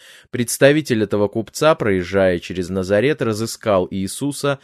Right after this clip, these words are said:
и проводил его до Дамаска. Этот купец, бывший наполовину евреем, предложил пожертвовать огромную сумму денег на основание в Дамаске школы религиозной философии.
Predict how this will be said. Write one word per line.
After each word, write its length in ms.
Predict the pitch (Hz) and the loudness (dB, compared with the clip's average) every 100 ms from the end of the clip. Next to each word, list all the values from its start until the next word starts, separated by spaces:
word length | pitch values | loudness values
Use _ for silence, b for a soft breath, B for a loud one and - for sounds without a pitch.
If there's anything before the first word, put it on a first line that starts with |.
| b b | b b
и 100 | 120 | -2
проводил 580 | 135 135 135 113 113 | 2 4 4 2 -2
его 320 | 117 110 92 92 | 0 -2 -2 -2
до 140 | 92 | 0
Дамаска. 680 | 95 101 92 73 - - - _ _ _ _ b b | 0 0 -2 -8 -12 -18 -20 _ _ _ _ b b
Этот 280 | 98 101 95 | -10 -8 -8
купец, 520 | 123 117 151 165 - | -8 -4 -2 -2 -4
бывший 440 | 107 98 92 104 104 | -4 -4 -2 -4 -4
наполовину 640 | 107 113 117 113 101 87 | -2 0 2 2 0 -2
евреем, 600 | 87 92 107 143 156 151 b b b | -2 -2 0 0 -2 -8 b b b
предложил 540 | 120 120 120 113 165 | -4 2 2 2 -2
пожертвовать 680 | - 120 110 135 143 139 127 | 0 0 2 0 0 -4 0
огромную 560 | 104 92 127 143 127 104 | 0 0 0 0 -4 -4
сумму 440 | - 120 107 101 | -6 -6 -4 -4
денег 480 | 90 110 131 131 _ b b | -4 -2 -2 -4 _ b b
на 140 | 113 | -2
основание 600 | 117 - 113 120 151 147 | 0 0 0 2 0 0
в 60 | 107 | -2
Дамаске 720 | 107 101 104 123 - - 117 - | 0 0 2 -2 -4 -6 -6 -6
школы 520 | - - 135 143 139 | -14 -2 0 2 0
религиозной 800 | 110 107 101 95 95 92 92 95 | -2 -4 -4 -2 -2 -2 -4 -8
философии. 960 | - 95 95 - 85 - - - - | -4 0 -2 -4 -10 -10 -14 -16 -18